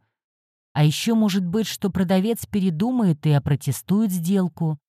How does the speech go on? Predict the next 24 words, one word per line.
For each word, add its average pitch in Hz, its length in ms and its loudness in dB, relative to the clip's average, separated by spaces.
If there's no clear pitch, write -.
вернёт 165 500 2
мне 165 140 2
сумму, 208 440 -4
которая 175 400 0
прописана 165 640 0
в 143 40 -4
договоре. 156 680 0
А 175 160 2
она 185 180 2
хоть 190 340 -4
и 185 80 0
соответствует 180 840 -4
тем 156 300 0
двадцати 147 440 -4
пяти 175 260 -4
тысячам 170 500 -2
долларов, 135 540 0
на 156 100 -2
которых 160 400 2
мы 165 100 4
сошлись, 156 680 -2
но 190 260 0
в 202 80 -6
рублях. 180 560 0